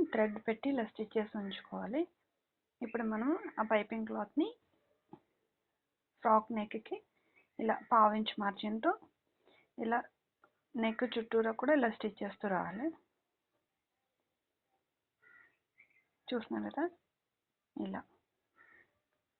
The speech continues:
ఈ థ్రెడ్ పైపింగ్ అనేది చూడడానికి చాలా బాగుంటుందండి, నార్మల్ పైపింగ్ కంటే కూడా చాలా ఈజీగా స్టిచ్ చేసుకోవచ్చు థ్రెడ్ పైపింగ్ అనేది. చూస్తున్నారు కదా,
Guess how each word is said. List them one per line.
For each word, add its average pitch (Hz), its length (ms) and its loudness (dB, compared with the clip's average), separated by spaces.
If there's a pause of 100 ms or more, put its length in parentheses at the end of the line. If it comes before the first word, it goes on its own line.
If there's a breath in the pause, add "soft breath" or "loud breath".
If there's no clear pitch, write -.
(1700 soft breath)
ఈ 254 120 -4
థ్రెడ్ 220 200 4 (100)
పైపింగ్ 247 380 0
అనేది 233 200 -4 (100)
చూడడానికి 220 460 -4
చాలా 220 240 -4
బాగుంటుందండి, 202 720 -2 (100)
నార్మల్ 196 400 -2
పైపింగ్ 196 400 -4
కంటే 190 300 -6
కూడా 233 160 -6 (100)
చాలా 220 220 0 (140)
ఈజీగా 254 360 2
స్టిచ్ 202 260 -6
చేసుకోవచ్చు 190 560 -8 (100)
థ్రెడ్ 190 280 -6
పైపింగ్ 185 380 -4
అనేది. 185 280 -6 (800 soft breath)
చూస్తున్నారు 190 400 -6
కదా, 247 140 -4